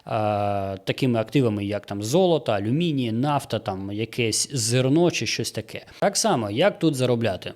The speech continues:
Спекуляції на валютних коливаннях, а також можна використовувати як захист капіталу від девальвації, якщо зберігаєте в доларах і живете в країні з високою інфляцією.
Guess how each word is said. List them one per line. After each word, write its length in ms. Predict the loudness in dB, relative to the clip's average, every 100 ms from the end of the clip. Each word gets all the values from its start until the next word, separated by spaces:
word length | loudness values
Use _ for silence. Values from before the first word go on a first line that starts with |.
| -12
Спекуляції 800 | -6 -4 2 4 4 2 0 2
на 140 | 2
валютних 420 | 2 2 0 -2
коливаннях, 680 | 0 0 2 2 2 0 -2
а 120 | -4
також 400 | 0 0 0 -6
можна 260 | -2 -2 0
використовувати 640 | -2 -2 -2 0 0 0
як 260 | 0 0 -2
захист 460 | 0 0 0 -8 -6
капіталу 560 | -8 -2 4 4 4
від 280 | 2 0 -2 -16 -12 0
девальвації, 840 | 4 6 4 4 0 -2 -8 -6
якщо 280 | -4 -2 0
зберігаєте 540 | 0 0 2 0 0
в 80 | -4
доларах 480 | 0 2 2 0 -2
і 60 | -2
живете 340 | -2 -2 -4
в 80 | -4
країні 340 | -2 0 0
з 100 | 0
високою 500 | -2 0 0 0 -2
інфляцією. 640 | -2 -2 0 0 -2 -10